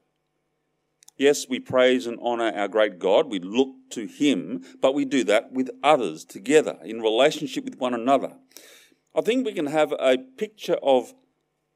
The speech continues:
heaven that, to be honest, sounds a bit boring, sounds a bit two-dimensional, like the sort of images you see in Philadelphia cream cheese ads, you know, the,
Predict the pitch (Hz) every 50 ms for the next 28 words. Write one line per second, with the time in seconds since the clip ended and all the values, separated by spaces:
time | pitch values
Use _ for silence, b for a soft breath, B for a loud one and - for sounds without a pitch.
0 | _ _ _ - - 131 135 - 101 78 71 110 - - - 120 113 - - 131
1 | 135 170 175 127 110 - - - 123 123 120 - 98 - - - 104 - - _
2 | _ - 127 127 143 151 143 123 92 - - - _ _ _ _ _ _ _ _
3 | _ - - 147 143 127 131 127 139 127 - - - - 139 135 131 123 117 131
4 | 143 143 - - - 82 71 - 87 101 107 104 101 - - b b b b b
5 | 120 - - 127 117 117 110 - - B B B B 143 147 151 147 131 - 117
6 | 104 101 113 110 - - 147 139 127 107 98 92 87 - - 139 127 113 101 117
7 | 120 117 113 - - 110 110 104 - - - 127 113 113 107 95 - - - 143
8 | 143 147 143 131 131 - - 87 85 76 67 - - - - - - - 90 85
9 | 82 87 104 120 120 104 87 -